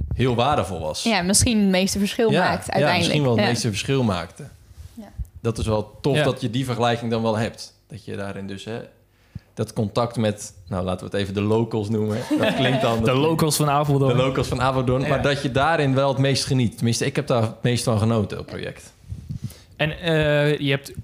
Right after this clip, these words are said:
Speaker 3: eh, als je, eh, in het buitenland bent, vaak ook een taalbarrière. Dat heb je nu in die zin niet. Kom je dan ook tot andere gesprekken?
Speaker 1: Ehm, nee.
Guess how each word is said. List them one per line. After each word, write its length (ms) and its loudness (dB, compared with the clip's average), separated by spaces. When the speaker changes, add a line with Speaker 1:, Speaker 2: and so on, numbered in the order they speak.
Speaker 3:
eh, 80 -10
als 140 -10
je, 340 -8
eh, 60 -14
in 80 -10
het 80 -12
buitenland 520 -2
bent, 280 -6
vaak 240 0
ook 160 -2
een 100 -10
taalbarrière. 800 0
Dat 140 -8
heb 140 -8
je 100 -10
nu 260 -2
in 80 -6
die 120 -4
zin 340 -4
niet. 380 -6
Kom 160 0
je 60 2
dan 140 2
ook 160 0
tot 200 -4
andere 380 0
gesprekken? 560 -10
Speaker 1:
Ehm, 400 0
nee. 540 2